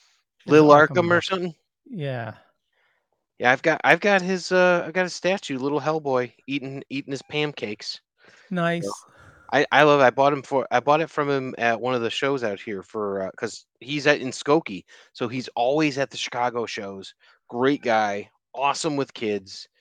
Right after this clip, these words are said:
Speaker 1: you know, just, uh, like, super energetic and just wonderful to be around and all that at a Comic-Con. I,
Speaker 2: Yeah.
Speaker 1: I couldn't say enough nice things about him. You know, I, I sent him a random email asking,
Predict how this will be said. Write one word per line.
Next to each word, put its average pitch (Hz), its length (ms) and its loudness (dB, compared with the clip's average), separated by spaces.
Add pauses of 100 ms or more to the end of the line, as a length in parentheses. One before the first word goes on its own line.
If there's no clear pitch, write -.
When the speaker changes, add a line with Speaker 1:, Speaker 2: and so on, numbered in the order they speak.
(300)
Speaker 1:
you 117 80 -6
know, 123 120 -2
just, 113 340 -6
uh, 113 180 2 (380)
like, 120 220 0
super - 480 -4
energetic 123 680 -2
and 101 180 -10
just 107 200 -12 (220)
wonderful 123 680 -2
to 113 60 -8
be 117 180 -6
around 107 400 -6
and 101 100 -6
all 107 120 2
that 104 200 0
at 101 120 -4
a 98 40 -12
Comic-Con. 131 640 -8 (460)
I, 107 60 -6
Speaker 2:
Yeah. 87 120 -2
Speaker 1:
I 117 40 -4
couldn't 120 260 -6
say 120 160 0
enough 107 260 -4
nice 104 240 -10
things 98 200 -12
about 92 300 -10
him. 90 120 -16 (560)
You 98 100 -12
know, 98 60 -10
I, 135 220 4
I 143 100 4
sent 190 220 0
him 165 100 0
a 127 60 2
random 139 420 2
email 110 420 -4
asking, 113 520 -4